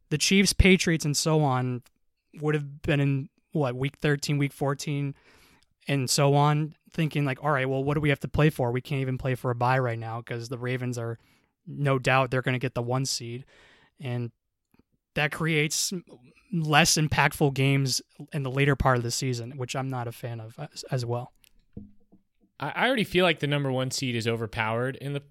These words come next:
Speaker 2: postseason, and this is just juicing that up a little bit more. And like Corey said, I don't really feel like the seventh best team, at least in my,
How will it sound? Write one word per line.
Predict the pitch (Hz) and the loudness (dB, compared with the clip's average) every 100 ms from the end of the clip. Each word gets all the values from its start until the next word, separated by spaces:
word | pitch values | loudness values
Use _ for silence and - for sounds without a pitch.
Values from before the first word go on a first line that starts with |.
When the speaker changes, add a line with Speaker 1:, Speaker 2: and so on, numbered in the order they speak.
| - | -4
Speaker 2:
postseason, | 151 147 156 156 160 160 | -2 -2 -4 -4 -4 -4
and | 131 | -4
this | 127 123 | -4 -4
is | 117 | -4
just | 120 123 - _ - | -2 -4 -4 _ -6
juicing | 127 135 - 123 113 | -2 -2 0 -2 -2
that | 107 104 | -2 0
up | 107 - | -2 -4
a | 80 | -10
little | 101 104 | -6 -6
bit | 98 92 | -4 -6
more. | 95 98 90 80 _ _ _ _ _ _ _ _ _ - | -6 -6 -6 -12 _ _ _ _ _ _ _ _ _ -6
And | 117 117 110 | -2 0 -2
like | 131 127 | 0 -2
Corey | - 135 123 | -2 -4 -4
said, | - 113 107 - | -2 -2 -2 -4
I | 113 147 156 | 0 2 2
don't | 135 127 | 0 -2
really | 117 113 | -4 -2
feel | 104 - 123 123 117 | -4 -6 -4 0 0
like | 113 110 104 | 0 -2 -4
the | - | -6
seventh | 107 - 123 113 113 107 | -4 -2 -2 -2 -4 -4
best | 120 107 - | -2 -2 -4
team, | - 113 110 | -6 -4 -6
at | 101 120 | -6 -4
least | 139 127 - | -4 -4 -8
in | - 127 | -6 0
my, | 120 110 | 2 2